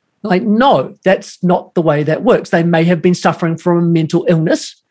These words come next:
but they were not suffering from mental health. Mental health is not something you suffer from. It is a continuum. And that's what we don't quite understand still.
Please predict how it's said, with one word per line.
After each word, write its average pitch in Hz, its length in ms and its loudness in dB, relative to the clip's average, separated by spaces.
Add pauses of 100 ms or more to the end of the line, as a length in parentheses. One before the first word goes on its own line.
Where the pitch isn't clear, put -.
(420)
but 165 140 0
they 180 140 2
were 180 100 4
not 180 240 0
suffering 196 640 -2
from 180 200 -2
mental 170 300 0
health. 175 360 -4
Mental 165 220 -2
health 156 200 -4
is 151 80 -10
not - 140 -6
something - 220 -6
you 160 80 -4
suffer 208 400 -4
from. - 400 -10 (180)
It 170 80 -2
is 156 140 0
a 139 40 -4
continuum. 160 680 -2 (400)
And 196 100 6
that's 240 220 0
what 190 160 2
we 190 100 2
don't 190 340 0
quite 170 280 0
understand 156 800 -2
still. - 580 -4